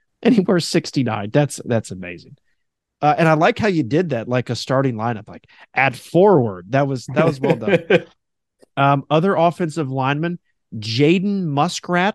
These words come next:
Speaker 1: not the best. Panda Askew, by the way, there's a big thunderclap outside. This is gonna be great.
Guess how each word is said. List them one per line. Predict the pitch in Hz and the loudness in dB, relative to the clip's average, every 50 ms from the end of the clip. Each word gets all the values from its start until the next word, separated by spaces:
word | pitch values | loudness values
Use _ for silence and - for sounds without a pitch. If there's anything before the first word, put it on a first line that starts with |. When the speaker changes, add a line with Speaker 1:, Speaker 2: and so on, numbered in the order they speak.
| - _ | -6 _
Speaker 1:
not | - 156 170 196 - | -2 0 0 0 0
the | - 262 | -4 -6
best. | 208 190 185 190 214 - - _ _ _ _ _ _ _ | -2 -2 -2 -2 -2 -4 -10 _ _ _ _ _ _ _
Panda | - - - 156 165 180 196 196 180 202 190 180 - - | -16 -4 -2 0 2 2 2 2 2 2 2 2 0 -2
Askew, | 151 151 165 175 - - - - 113 107 | 0 0 0 0 -4 -6 -6 -4 -4 -2
by | 98 113 113 113 | 0 0 2 2
the | 117 | 0
way, | 107 107 | -2 -2
there's | 110 113 101 104 | -2 -4 -4 -6
a | |
big | 90 - _ 135 127 110 - | -10 -2 _ 2 2 2 -2
thunderclap | - 123 110 107 107 104 - - 98 95 95 - | -4 -4 -4 -4 -6 -8 -8 -8 -8 -8 -6 -8
outside. | 95 92 92 - - 104 95 90 95 104 | -10 -10 -10 -10 -10 -8 -8 -8 -6 -4
This | 123 131 - - | -4 -4 -4 -4
is | 120 113 | -8 -8
gonna | - 110 98 95 | -8 -8 -10 -10
be | - 92 | -14 -18
great. | - - 107 104 92 95 - | -16 -14 -12 -12 -12 -14 -16